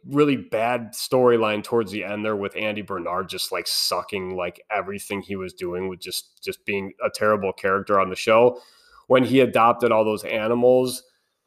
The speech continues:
at that, uh, fundraiser, Champion is actually, you know, that dog is just there because it's a,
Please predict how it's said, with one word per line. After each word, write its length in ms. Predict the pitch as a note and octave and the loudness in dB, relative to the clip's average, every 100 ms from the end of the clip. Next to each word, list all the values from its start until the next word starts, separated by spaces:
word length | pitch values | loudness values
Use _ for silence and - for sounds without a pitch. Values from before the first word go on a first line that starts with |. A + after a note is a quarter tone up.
| _ | _
at 220 | A#2 A2+ A#2+ | -4 -4 -2
that, 240 | A2+ A2 | -4 -2
uh, 320 | C3+ A#2 A2+ - _ _ | -4 -4 -6 -8 _ _
fundraiser, 920 | - D#3 E3 F3+ F#3+ F3 G3 F#3 F3+ - _ _ F3+ C#3+ _ _ _ | 2 4 6 6 6 6 4 4 0 -6 _ _ -20 -20 _ _ _
Champion 640 | - F#3 F3 E3+ E3+ E3 D#3 | 0 6 6 6 4 4 4
is 280 | D3 D3 C#3 | 2 0 2
actually, 500 | C3+ - C3+ C3+ B2+ | 2 0 -2 -2 0
you 100 | A#2+ | 0
know, 140 | A2 | 0
that 200 | A2+ A2 | -2 0
dog 240 | B2 A#2+ | 2 2
is 140 | A#2 - | 0 -6
just 200 | A#2 F#2+ | -10 -4
there 180 | A2+ G#2 | -4 -2
because 260 | G2+ G#2 | -8 -12
it's 160 | G2+ | -10
a, 60 | A2 | -8